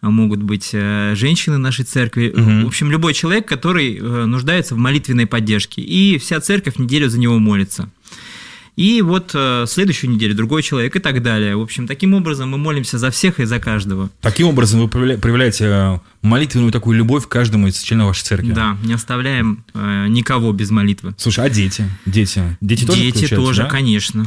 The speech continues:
Speaker 1: конечно.
Speaker 2: А сколько лет самому,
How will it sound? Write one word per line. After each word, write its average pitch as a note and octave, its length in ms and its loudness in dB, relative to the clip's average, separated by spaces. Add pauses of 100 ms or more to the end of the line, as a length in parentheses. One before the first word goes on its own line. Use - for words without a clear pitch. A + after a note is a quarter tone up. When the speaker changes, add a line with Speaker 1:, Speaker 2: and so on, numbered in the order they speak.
(120)
Speaker 1:
конечно. G#2+ 600 -2
Speaker 2:
А G#2+ 200 0
сколько F#3+ 320 0
лет E3 200 0
самому, B2+ 800 0